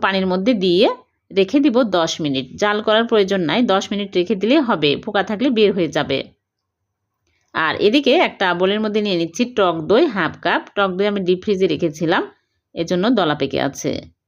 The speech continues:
আর এর মধ্যে কিছু মশলা নিয়েছি, হলুদের গুঁড়া নিয়েছি সামান্য পরিমাণে, লবণ নিয়েছি, আর চিনি নিয়েছি এক চামচ, মরিচের গুঁড়া এক চামচ, জিরা ধনিয়া গুঁড়া হাফ চামচ করে।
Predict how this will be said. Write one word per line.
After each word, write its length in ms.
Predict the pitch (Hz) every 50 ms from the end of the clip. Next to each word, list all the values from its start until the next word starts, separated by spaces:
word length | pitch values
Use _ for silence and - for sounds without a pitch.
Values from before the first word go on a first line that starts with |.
| _ _ _ _ _ _ -
আর 220 | - 151 135 131 - -
এর 100 | 208 240
মধ্যে 200 | 247 254 240 247
কিছু 220 | 247 233 202 - 233 233
মশলা 360 | 220 185 180 180 - 226 214
নিয়েছি, 400 | 208 202 175 147 143 - - 202 320 427 - _ _ _ _ _ _ _ 208
হলুদের 360 | 208 202 208 208 202 226 208 214
গুঁড়া 180 | 226 226 233
নিয়েছি 360 | 226 214 190 170 156 - - 254 277
সামান্য 400 | - - 214 180 180 170 175 190 196
পরিমাণে, 460 | 196 208 190 185 180 180 180 214 285 466 - _ _ _ _ _ _ _ -
লবণ 340 | 180 190 190 185 202 214 208
নিয়েছি, 420 | 208 190 165 160 156 151 - - 302 466 508 - -
আর 180 | 160 151 151 151 151 151
চিনি 240 | - 240 220 220 220
নিয়েছি 300 | 214 202 185 180 - - 190
এক 140 | 160 151 - _
চামচ, 340 | 175 160 165 190 247 392 370 - - - _ _ _ _ -
মরিচের 440 | 175 185 185 185 185 185 214 214 196
গুঁড়া 180 | 185 190 190 -
এক 180 | - 156 151 156 -
চামচ, 340 | - 170 175 208 302 392 - - - _ _ _ _ _ _ _ _ _ _ _ _ _ _
জিরা 300 | - 170 185 196 185 190 185
ধনিয়া 340 | 185 214 202 190 190 180 170
গুঁড়া 200 | 165 180 220 320 349
হাফ 200 | 262 254 214 180 -
চামচ 260 | - 165 165 165 - -
করে। 240 | - 165 139 135